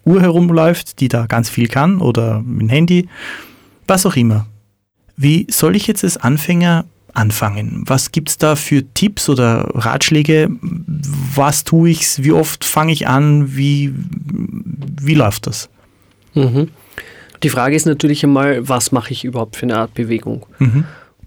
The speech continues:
Speaker 2: Gerade der, der noch nicht so viel Bewegung gemacht hat, stellt sich die Frage, ja, soll ich jetzt laufen gehen, weil der im Radio was von Laufen gesagt hat, oder mache ich was anders? Und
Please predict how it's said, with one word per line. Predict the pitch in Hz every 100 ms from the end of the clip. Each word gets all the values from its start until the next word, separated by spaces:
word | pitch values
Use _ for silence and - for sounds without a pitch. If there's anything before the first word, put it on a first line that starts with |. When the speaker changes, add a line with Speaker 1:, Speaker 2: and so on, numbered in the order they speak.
| -
Speaker 2:
Gerade | 156 135 139
der, | 147 151
der | 139 139 135 131 127 101 64 -
noch | - 127
nicht | 135 139
so | 139
viel | 135 135 131 127 127 - - 127 _ _ _
Bewegung | 135 127 139
gemacht | 131 120 - -
hat, | 135
stellt | - 127 123
sich | - 127 - - 139 -
die | 135
Frage, | - 123 135 131
ja, | 127 127
soll | 123 123
ich | 107
jetzt | -
laufen | 131 156 165
gehen, | 151 151 147
weil | 135 123
der | 123
im | 123
Radio | 120 117 117
was | 120
von | 117
Laufen | 123 160 170
gesagt | 165 156 -
hat, | 151 147 147
oder | 120 123 123
mache | 120 117
ich | 120 -
was | -
anders? | 120 139 156 160 - - - - - - -
Und | 135 127 127 131 131 123 -